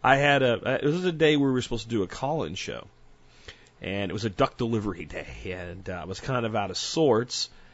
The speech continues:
and, uh, decided, "Hey, you know what I'm gonna do? I am going to, uh, just do a Just Jack show," and just talk about one of my favorite subjects, which is liberty.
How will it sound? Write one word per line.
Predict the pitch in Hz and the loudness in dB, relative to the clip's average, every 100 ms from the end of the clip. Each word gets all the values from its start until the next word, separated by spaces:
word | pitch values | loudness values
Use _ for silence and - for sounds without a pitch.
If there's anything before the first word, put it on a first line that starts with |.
| - _ - | -20 _ -8
and, | 110 107 110 110 107 | -4 -2 0 -2 -2
uh, | 107 101 104 101 85 | -2 -2 0 -2 -2
decided, | 98 104 127 117 117 107 | -4 -2 0 2 0 -2
"Hey, | 120 | -4
you | 95 92 | -4 -4
know | 104 | -2
what | 107 | -2
I'm | |
gonna | 107 104 | -4 -6
do? | 127 131 131 127 117 - - - _ - | -4 -2 0 -2 -6 -18 -20 -20 _ -4
I | 110 123 | 0 0
am | 117 | -2
going | 113 117 117 107 | -2 -2 -2 -4
to, | 101 107 104 98 | -6 -6 -6 -6
uh, | 104 90 | -6 -8
just | 101 104 | -8 -8
do | 117 104 | -4 -4
a | |
Just | 95 101 | -4 -8
Jack | - 110 120 | -6 -4 -6
show," | - 104 92 92 | -6 -6 -4 -4
and | 92 | -6
just | 104 104 - | -8 -10 -10
talk | - 101 | -6 -6
about | 104 90 | -4 -4
one | 101 | -4
of | 98 | -6
my | 98 | -8
favorite | - 92 85 | -6 -8 -8
subjects, | - 185 139 90 - | -10 -8 -8 -10 -14
which | 98 - | -18 -16
is | 92 | -14
liberty. | 110 120 117 90 76 | -10 -6 -6 -8 -18